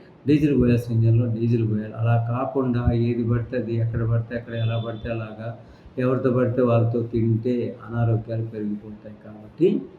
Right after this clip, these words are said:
మీరు ఔషధాల విషయంలో జాగ్రత్తగా ఉండి, మీ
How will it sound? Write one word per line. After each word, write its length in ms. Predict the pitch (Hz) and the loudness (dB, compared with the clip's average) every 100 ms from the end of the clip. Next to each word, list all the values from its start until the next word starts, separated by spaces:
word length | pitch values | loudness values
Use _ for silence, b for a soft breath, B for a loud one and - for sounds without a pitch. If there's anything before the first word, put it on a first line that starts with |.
| - - - | -20 -10 0
మీరు 540 | 113 113 156 190 - - | 4 6 4 2 -2 -2
ఔషధాల 480 | 117 117 127 120 113 | 0 0 2 0 0
విషయంలో 380 | 110 - 113 113 | -2 -4 -2 -2
జాగ్రత్తగా 540 | 110 104 101 - 104 | -2 -4 -6 -8 -6
ఉండి, 360 | 104 107 175 214 - - - - | -2 0 0 -2 -10 -20 -14 0
మీ 360 | 135 175 180 | 6 8 6